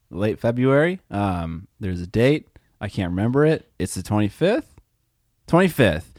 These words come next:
Um, if you're interested about that, you can follow the campaign. Link down below, or you can join the mailing list where I talk about updates every Monday about the, about what I'm doing for the campaign.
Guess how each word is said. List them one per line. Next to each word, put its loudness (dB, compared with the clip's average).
Um, 6
if -2
you're 2
interested 0
about 4
that, 6
you 2
can 2
follow 0
the -4
campaign. -6
Link 0
down 4
below, 6
or 4
you 2
can -2
join 2
the 2
mailing 4
list 2
where 4
I 4
talk -2
about 2
updates -2
every -2
Monday 0
about -6
the, -6
about -4
what 2
I'm -2
doing -2
for -8
the -6
campaign. -8